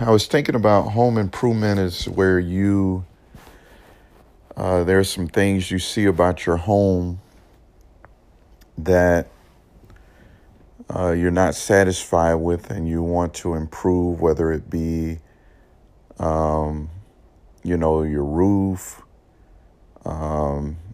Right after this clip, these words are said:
maybe, uh, your doors, uh, your garage or your lawn, landscaping. Uh, if you have a, a pool, uh, maybe the,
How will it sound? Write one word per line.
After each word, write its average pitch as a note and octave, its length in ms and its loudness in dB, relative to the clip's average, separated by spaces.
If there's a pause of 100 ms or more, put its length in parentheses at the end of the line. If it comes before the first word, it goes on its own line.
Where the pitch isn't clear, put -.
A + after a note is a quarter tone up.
(140)
maybe, D#2 640 -4 (220)
uh, D#2 300 -4
your C#2+ 220 -4
doors, F#2+ 1000 2 (1080)
uh, D2 380 -4
your C#2+ 160 -4
garage F#2 1160 2
or C#2 420 -6
your C#2+ 200 -2
lawn, F#2 680 2
landscaping. F#2 1120 -4 (960)
Uh, D2+ 560 -4
if D#2 300 -6
you D#2 140 -4
have E2+ 440 2
a, D#2+ 460 -2 (1300)
a D#2 200 -4
pool, G2+ 760 0 (420)
uh, D#2 480 -4
maybe E2 500 -4
the, D#2 540 -6